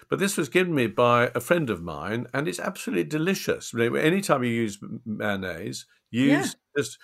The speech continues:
Speaker 1: zip it up with a bit of wasabi, maybe a squeeze of lemon juice just to sharpen it as well.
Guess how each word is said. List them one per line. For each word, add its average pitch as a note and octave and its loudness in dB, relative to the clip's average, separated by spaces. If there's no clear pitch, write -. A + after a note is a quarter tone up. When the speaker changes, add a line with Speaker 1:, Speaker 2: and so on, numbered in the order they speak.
Speaker 1:
zip A#2+ 0
it A#2+ 2
up A#2 6
with A2+ -2
a A#2 -2
bit E3+ 0
of A2+ 2
wasabi, G#2 -2
maybe D#3 4
a C#3 2
squeeze A2+ -2
of G2+ -8
lemon G#2 0
juice G2+ -4
just - -8
to G2 -12
sharpen F#2 -4
it F2 -12
as F2 -18
well. F#2+ -8